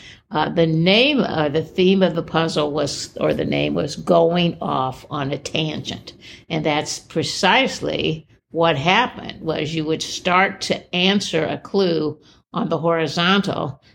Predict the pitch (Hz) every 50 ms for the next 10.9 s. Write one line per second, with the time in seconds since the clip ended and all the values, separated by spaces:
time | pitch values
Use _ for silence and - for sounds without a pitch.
0 | _ _ - 175 180 170 175 170 143 - 160 156 147 160 175 196 220 214 190 170
1 | - - 185 170 165 147 165 156 147 156 156 165 165 196 226 262 277 220 - 175
2 | 160 156 160 143 156 160 160 - 170 139 156 165 160 160 160 - 175 175 175 -
3 | - - _ _ _ _ _ _ _ - 208 160 151 - - - - 165 165 170
4 | 165 160 160 156 143 151 165 190 214 202 180 151 143 135 135 143 147 139 147 -
5 | 160 151 - - - - - 185 - - - 143 151 - 131 - - _ _ _
6 | _ _ - - - - - 156 - - 160 - - 170 139 - - - - -
7 | - - 226 - - - - - - - - - - - - - - _ - -
8 | - - 233 233 196 190 190 190 - - 196 190 196 - - - - - - _
9 | - _ - 175 170 196 214 220 220 202 175 - 170 185 185 190 190 180 190 -
10 | - 80 - 170 175 180 175 165 160 160 160 160 - - - - - -